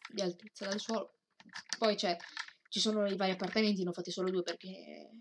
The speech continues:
volevo farne di più ma non ce l'ho fatta. E poi qua c'è l'attico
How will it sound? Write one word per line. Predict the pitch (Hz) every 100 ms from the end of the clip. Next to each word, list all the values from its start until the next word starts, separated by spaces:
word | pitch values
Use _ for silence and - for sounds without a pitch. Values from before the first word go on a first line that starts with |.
| - _ _ -
volevo | 202 185
farne | 190 190
di | 202
più | 202 185
ma |
non | 180
ce | 185
l'ho | 285
fatta. | 247 277 - - - - _ _ _ _ _ -
E | 262
poi | 277 247 277 269 262
qua | 202 208
c'è | -
l'attico | 180 175 180 202 180 180